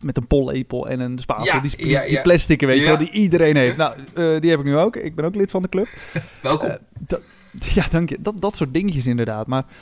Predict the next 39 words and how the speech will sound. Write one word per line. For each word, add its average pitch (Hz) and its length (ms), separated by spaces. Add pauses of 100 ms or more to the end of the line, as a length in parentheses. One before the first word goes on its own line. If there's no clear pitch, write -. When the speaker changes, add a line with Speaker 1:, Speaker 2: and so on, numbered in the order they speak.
(640)
Speaker 1:
ja, 185 440
het, - 240
ik, - 220
het 185 160
stoorde 214 320
me 196 80
vooral 202 220
bij 220 140
het 156 100
restaurant 151 540 (120)
en 175 320
niet 175 200
eens 196 240
echt 180 200
bij 147 440
de 135 100
rest 131 240
van 120 160
de 107 360 (120)
winkelervaring. 123 1000 (680)
Speaker 2:
Ja, 208 80
ja. - 140
Speaker 1:
Ehm, 139 520 (680)
maar 180 120
wat 202 100
ik 190 80
wel 226 120
bijzonder 240 340
vond 208 180
bij 185 80
de 180 100
uitgang, 139 520
ehm, 147 480
ze - 100
hadden, 160 360
eh, 135 60 (280)
ik - 80
wilde 160 180
afrekenen 202 600